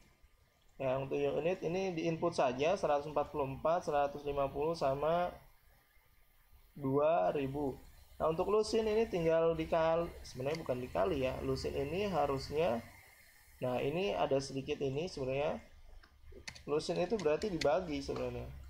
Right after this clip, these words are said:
Lusin itu seharusnya kan, ini tadi yang se-, formula yang belum saya itu kan. Lusin itu harusnya yang unit dibagi dua belas seperti ini.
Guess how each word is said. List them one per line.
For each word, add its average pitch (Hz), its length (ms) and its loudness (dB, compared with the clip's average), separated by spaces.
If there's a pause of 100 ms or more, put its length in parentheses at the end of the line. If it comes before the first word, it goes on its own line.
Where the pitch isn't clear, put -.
Lusin 143 320 -2
itu 156 400 0
seharusnya 151 640 0
kan, 220 320 -2 (320)
ini 170 240 -6
tadi 143 400 0
yang 131 160 -2
se-, - 160 -12 (240)
formula 131 320 0
yang 123 160 -4
belum 127 240 -6
saya 120 160 -4
itu 123 240 -6
kan. 147 160 -4 (480)
Lusin 151 320 0
itu 202 240 2
harusnya 196 640 0
yang 160 320 2
unit 160 400 0 (400)
dibagi 135 640 0
dua 127 240 0
belas 135 640 0
seperti - 400 -10
ini. 117 240 -10